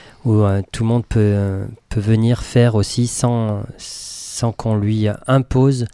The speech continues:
on va dire, euh, une doctrine en quelque sorte. C'est, euh,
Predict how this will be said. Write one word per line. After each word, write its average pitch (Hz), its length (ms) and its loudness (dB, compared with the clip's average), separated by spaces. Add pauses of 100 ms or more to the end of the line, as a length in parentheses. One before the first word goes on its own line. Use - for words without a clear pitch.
(540)
on 117 40 -4
va 107 80 0
dire, 107 200 0
euh, 98 340 -2
une 95 280 -6
doctrine 139 420 -4
en 104 80 -4
quelque 104 280 -8
sorte. - 340 -10 (420)
C'est, - 260 -6
euh, 95 200 -8